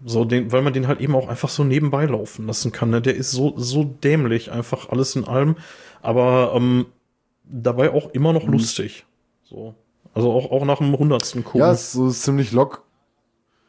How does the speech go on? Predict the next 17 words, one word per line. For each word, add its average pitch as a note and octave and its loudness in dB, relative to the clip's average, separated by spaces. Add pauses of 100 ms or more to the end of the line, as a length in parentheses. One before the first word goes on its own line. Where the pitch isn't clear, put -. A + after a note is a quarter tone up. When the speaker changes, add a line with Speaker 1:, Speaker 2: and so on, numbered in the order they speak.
(140)
Speaker 2:
ja, C3+ 4
ich - -6
kann C3+ 0
mich C3 0
auch B2+ 4
über A#2+ 4
manche A2+ 0
Szenen, A2+ 2
ähm, A2+ 4 (100)
immer A2+ 2
wieder, A2 2
äh, G#2 2
äh, - 2
kaputt G2+ -4
lachen G#2 2
und G#2 0
begeistern. G2 0